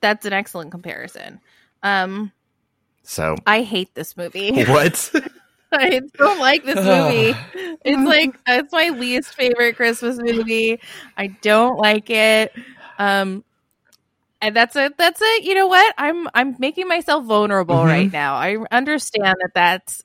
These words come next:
Speaker 1: an unpopular opinion and that
Speaker 2: <laughs>
Speaker 1: people are going to disagree with
Speaker 2: <laughs>
Speaker 1: me.
Speaker 2: So this is E T revisited, isn't it?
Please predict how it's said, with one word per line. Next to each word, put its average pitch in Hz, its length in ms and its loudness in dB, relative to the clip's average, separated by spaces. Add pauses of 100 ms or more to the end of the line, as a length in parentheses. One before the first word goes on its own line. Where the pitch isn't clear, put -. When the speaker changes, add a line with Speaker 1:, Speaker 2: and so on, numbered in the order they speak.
(140)
Speaker 1:
an 175 280 -4
unpopular 240 1120 2 (400)
opinion 196 680 -4 (340)
and 185 140 -4
that 170 280 -2
Speaker 2:
<laughs> - 0 -
Speaker 1:
people 233 640 0 (240)
are 165 120 -8
going 202 420 -2
to 170 320 -16
disagree 240 1000 -2
with 185 300 2
Speaker 2:
<laughs> - 0 -
Speaker 1:
me. 165 180 -2
Speaker 2:
So 170 100 2
this 220 200 0
is 170 220 -2
E 180 180 0
T 180 340 0
revisited, 135 800 2
isn't 107 240 0
it? 101 320 -6